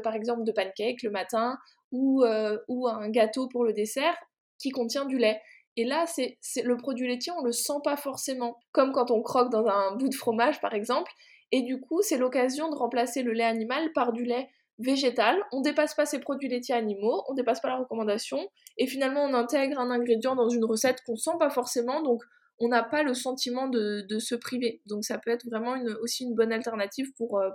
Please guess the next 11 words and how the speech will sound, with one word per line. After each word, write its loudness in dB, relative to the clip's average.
pas 0
dépasser -2
la 0
recommandation. -6
Et 0
comme 2
je -4
le 2
disais, 0
l'essentiel, 0
c'est, 0